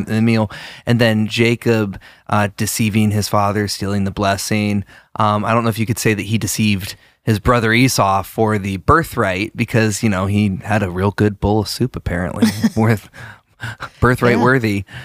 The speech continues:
Speaker 2: But it, it trickled down, didn't it? You mentioned, like, um, well, Laban, right? Laban.
Speaker 1: Laban deceived Jacob
Speaker 2: Yeah.
Speaker 1: multiple times.
Speaker 2: Mm-hmm. And
Speaker 1: And
Speaker 2: th-
Speaker 1: then later, later we read that Rachel was also deceptive as well with the idols when
Speaker 2: Yeah.
Speaker 1: she s-,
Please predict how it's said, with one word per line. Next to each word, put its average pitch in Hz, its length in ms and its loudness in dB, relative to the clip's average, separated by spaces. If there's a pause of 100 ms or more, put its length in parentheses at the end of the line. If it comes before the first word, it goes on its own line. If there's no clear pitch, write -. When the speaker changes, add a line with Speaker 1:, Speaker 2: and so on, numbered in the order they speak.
(220)
Speaker 2:
But 131 180 2
it, 143 200 0
it 151 140 2
trickled 190 400 2
down, 170 320 2
didn't 147 240 2
it? 120 60 0
You 123 100 4
mentioned, 127 560 2
like, 113 180 0
um, 110 380 2
well, 120 180 0 (100)
Laban, 127 420 2
right? 110 300 2
Laban. 123 520 4
Speaker 1:
Laban 196 300 4
deceived 185 480 -2
Jacob 175 460 2
Speaker 2:
Yeah. 104 280 0
Speaker 1:
multiple 185 320 0
times. 170 580 -2 (240)
Speaker 2:
Mm-hmm. 117 160 2 (120)
And - 100 -8
Speaker 1:
And 127 160 4
Speaker 2:
th- 220 60 4
Speaker 1:
then 202 300 2
later, 208 560 4
later 190 380 2
we 175 160 2
read 165 300 -2
that 165 340 0
Rachel 202 400 2
was 160 140 0
also 160 440 0
deceptive 165 540 -2
as 156 140 -6
well 160 320 0
with 185 160 0
the 165 140 0
idols 151 500 -2
when 175 160 -6
Speaker 2:
Yeah. 180 60 -2
Speaker 1:
she - 180 -4
s-, - 280 -6